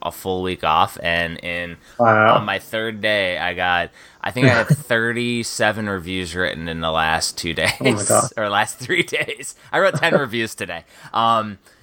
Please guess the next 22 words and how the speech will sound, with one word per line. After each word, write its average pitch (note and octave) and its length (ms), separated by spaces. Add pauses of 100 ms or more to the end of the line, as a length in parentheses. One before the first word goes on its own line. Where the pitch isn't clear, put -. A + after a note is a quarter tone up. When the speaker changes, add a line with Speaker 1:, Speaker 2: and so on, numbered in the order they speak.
(140)
Speaker 1:
and F#3 200
it's - 120
Speaker 2:
Wow. C3+ 140
Speaker 1:
awesome F#3+ 280
because C3 380
there's B2+ 180
some D3+ 160
hidden B2 380
gems A2+ 400
out G#2+ 240
there G2+ 260
that F#2 180
I F#2 160
wasn't A2 360
tracking G2+ 540
that F2 120
I'm F2+ 140
gonna A#2 160
have F2 220
to E2 80
dig D2+ 240
into. D#2 520